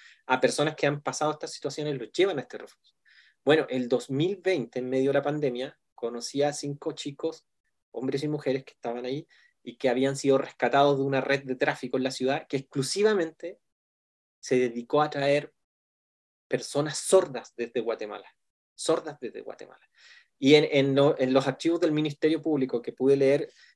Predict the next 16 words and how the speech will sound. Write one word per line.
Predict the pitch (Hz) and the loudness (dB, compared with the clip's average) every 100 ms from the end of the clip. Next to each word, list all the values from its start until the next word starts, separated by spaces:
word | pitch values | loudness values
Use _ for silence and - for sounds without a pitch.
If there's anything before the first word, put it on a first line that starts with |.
| _ | _
vi | 113 - 160 170 | -18 -8 -6 0
que | 160 156 160 | 4 6 6
este | 139 - 143 | 0 2 2
grupo, | 139 139 151 151 _ | 2 2 2 0 _
eh, | 123 117 110 110 110 113 | -6 -2 -2 -2 -6 -6
mencionaba | 117 117 120 123 131 131 | -6 -4 -2 0 0 0
que | 123 117 | 0 -2
habían | 117 123 120 | 0 -4 -6
sido | 131 131 | -4 -4
unos | 120 | -6
treinta | - 135 131 - | -4 -2 -2 -8
que | - - | -14 -14
trajeron. | 101 120 95 _ _ - - | -8 -8 -8 _ _ -20 -6
Este | 123 135 | -4 0
grupo | 139 143 143 | 2 4 6
logró, | 131 113 123 143 160 - | 8 6 6 6 4 -2